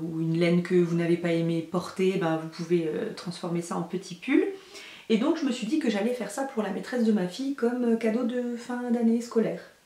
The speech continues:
Hi, voilà. Et je pense, euh, que ça peut le faire. Euh, après je garantis pas qu'elle va aimer, mais, euh, en tout cas c'est,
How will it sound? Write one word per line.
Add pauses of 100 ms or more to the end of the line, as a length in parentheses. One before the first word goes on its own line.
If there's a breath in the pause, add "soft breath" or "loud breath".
(140)
Hi, (180)
voilà. (1300 soft breath)
Et
je
pense,
euh,
que
ça
peut
le
faire. (100)
Euh, (340)
après
je
garantis
pas
qu'elle
va
aimer,
mais,
euh,
en
tout
cas
c'est,